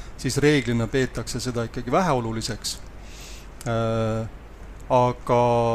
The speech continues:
m-, mis on nagu alati väga-väga oluline ja, ja mille puhul siis tõenäoliselt, äh, seda ärisuhet ei alustata või siis krediiti ei pakuta,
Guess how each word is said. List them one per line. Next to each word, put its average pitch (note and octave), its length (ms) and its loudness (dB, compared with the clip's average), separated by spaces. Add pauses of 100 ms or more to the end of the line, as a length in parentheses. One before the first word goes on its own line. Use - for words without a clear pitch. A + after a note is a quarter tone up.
(1700)
m-, D#3 260 -2
mis D#3 240 4
on B2 220 6
nagu A#2+ 320 2
alati B2+ 500 2 (1500)
väga-väga C3+ 640 6
oluline B2+ 580 4
ja, A#2 120 2 (180)
ja A#2+ 100 2
mille B2+ 240 4
puhul C#3+ 320 0
siis A2 220 -2 (340)
tõenäoliselt, A2+ 1040 2
äh, A2+ 220 -2
seda A#2+ 300 0
ärisuhet A2+ 560 -2
ei E3 120 0
alustata B2 600 -2
või A2+ 100 -4
siis G#2 220 -6
krediiti A2+ 640 -6
ei A2 100 -4
pakuta, B2+ 600 -2